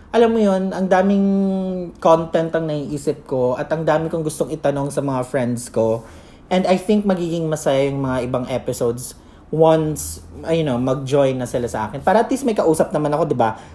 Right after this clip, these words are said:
Kasi ang hirap pala, dahil makipagtalakan, tas tumatawag mag-isa, dahil. Ano na, tatawagin ba ako sa mental health institution? <laughs> Yun lang. Thank you so much for listening.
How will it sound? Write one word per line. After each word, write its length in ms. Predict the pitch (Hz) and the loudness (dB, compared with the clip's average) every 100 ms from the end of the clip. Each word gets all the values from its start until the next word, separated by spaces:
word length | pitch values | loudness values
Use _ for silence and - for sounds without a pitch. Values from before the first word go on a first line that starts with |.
| - | -6
Kasi 160 | 269 392 | -2 0
ang 80 | |
hirap 240 | 359 311 294 | 4 6 6
pala, 240 | 269 254 | 4 4
dahil 240 | 202 220 311 | 6 6 4
makipagtalakan, 880 | 302 226 214 208 202 185 165 185 | 0 2 2 6 8 8 6 2
tas 160 | 214 - | 0 0
tumatawag 480 | 190 185 165 165 175 | 0 2 6 6 6
mag-isa, 400 | 151 143 143 156 | 0 -2 -2 -4
dahil. 720 | 151 220 208 175 147 123 120 - - | 2 4 6 4 2 0 -4 -12 -8
Ano 240 | - 196 208 | 2 4 6
na, 320 | 202 160 143 | 8 6 6
tatawagin 560 | 156 165 160 151 160 156 | 4 4 6 6 6 4
ba 80 | |
ako 160 | 156 165 | 4 4
sa 40 | 151 | 4
mental 400 | 143 143 156 156 | 2 4 4 4
health 400 | 120 123 135 139 | 2 0 0 0
institution? 960 | 143 151 - 143 139 120 143 127 135 151 190 - - 165 - - - | -2 -4 2 2 2 0 0 0 -2 -6 -8 -10 -6 -6 -6 -6 -6
<laughs> 840 | - - - - 214 - - - - | -6 -10 -14 -8 -8 -8 -16 -8 4
Yun 320 | 320 349 339 | 4 4 6
lang. 400 | 311 294 294 302 - | 8 10 8 4 4
Thank 320 | 233 247 254 | 6 6 4
you 40 | |
so 200 | 254 247 | 2 2
much 280 | 240 240 240 | 2 -2 -4
for 280 | 302 240 233 | 0 4 4
listening. 960 | 214 208 208 226 214 214 214 214 214 | 6 4 2 -2 0 2 4 2 0